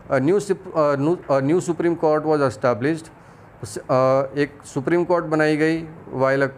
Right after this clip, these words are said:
court of appeal, the सदर निजामत अदालत was also set up at कलकत्ता। तो by that time one supreme court was also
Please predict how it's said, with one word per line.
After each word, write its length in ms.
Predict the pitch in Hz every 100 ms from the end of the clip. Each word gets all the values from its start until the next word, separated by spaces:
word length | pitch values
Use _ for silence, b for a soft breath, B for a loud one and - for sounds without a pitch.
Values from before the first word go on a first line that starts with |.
| -
court 240 | 147 156
of 120 | 175 156
appeal, 340 | 143 151 147
the 100 | 143
सदर 720 | - - - - 139 139 165 151
निजामत 500 | 139 123 139 151 147
अदालत 340 | 131 135 139
was 400 | 135 127 135 -
also 220 | 139 135 165
set 280 | - 127
up 240 | 117 131 135
at 140 | 160 175 - -
कलकत्ता। 500 | 113 104 110 101 - B B B B B B B B -
तो 60 | 143
by 180 | 147 160
that 260 | 160 160 180
time 240 | 180 160
one 140 | 156 160 143
supreme 380 | 135 156 160 160
court 180 | 151
was 180 | 156 156
also 500 | 156 151 147 165 165